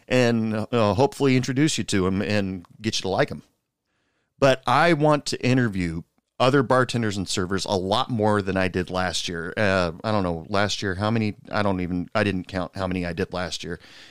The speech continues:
But I wanna meet all these people, people that work in the service industry or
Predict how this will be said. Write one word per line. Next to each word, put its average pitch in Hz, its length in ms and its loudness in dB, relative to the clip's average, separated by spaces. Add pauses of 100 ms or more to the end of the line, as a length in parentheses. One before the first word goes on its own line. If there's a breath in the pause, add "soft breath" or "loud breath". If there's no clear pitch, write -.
(260 loud breath)
But 123 260 4
I 120 100 2
wanna 147 240 6
meet 175 280 2
all 110 140 0
these 95 200 -2
people, 87 320 -6
people 135 300 -2
that 131 160 2
work 131 160 0
in 131 80 0
the 120 80 0
service 135 400 -2
industry 113 500 -2
or 110 380 4